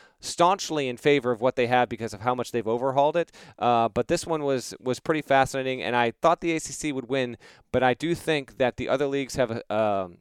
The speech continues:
have a firm shot. And if Beilein had not left Michigan, I think we might have gotten just a few more Big Ten votes. One coach in particular said, um,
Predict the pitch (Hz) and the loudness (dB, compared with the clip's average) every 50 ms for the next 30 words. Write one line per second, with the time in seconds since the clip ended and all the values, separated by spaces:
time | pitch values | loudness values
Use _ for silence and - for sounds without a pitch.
0 | _ _ 117 110 110 - - 147 147 131 - 151 139 131 - - 127 - _ - | _ _ -14 -14 -10 -2 -2 -2 -2 0 2 4 4 4 4 2 -4 -6 _ -2
1 | 170 190 185 190 190 170 165 170 175 160 175 180 185 - 131 156 165 175 180 - | 0 2 4 4 4 6 8 6 6 8 8 6 6 4 4 6 6 6 6 6
2 | - 156 147 160 170 160 - - 139 143 139 131 90 113 123 - - 156 135 - | 2 -6 -2 -2 0 0 -2 -4 -2 -2 0 0 0 -2 -2 -2 -4 -6 -4 -2
3 | 147 143 127 139 139 139 123 120 139 139 104 113 123 127 127 - 117 - - - | -4 0 2 2 2 2 4 6 6 6 6 4 -4 -8 -8 -8 -10 -12 -12 -12
4 | - 156 165 175 175 165 156 147 143 139 135 127 - - - - - _ _ - | -8 -6 -6 -4 -2 0 2 4 4 4 2 0 -2 -8 -20 -20 -20 _ _ -2
5 | 143 139 - - 151 151 147 127 113 131 123 120 - - - - - - - _ | -2 -2 0 0 2 2 2 2 2 4 4 4 0 -4 -14 -16 -18 -20 -20 _
6 | _ 110 135 143 143 - 151 143 - 147 - 127 - - 151 - - 131 127 113 | _ -2 -2 -2 0 -2 -2 -2 -2 -6 -10 -10 -6 -4 -6 -4 -2 -4 -4 -4
7 | - - 120 117 113 110 - - - - - _ - - 113 117 110 110 110 110 | 0 0 0 0 0 -2 -10 -18 -20 -20 -20 _ -2 0 2 2 2 2 0 -4
8 | 107 101 | -10 -16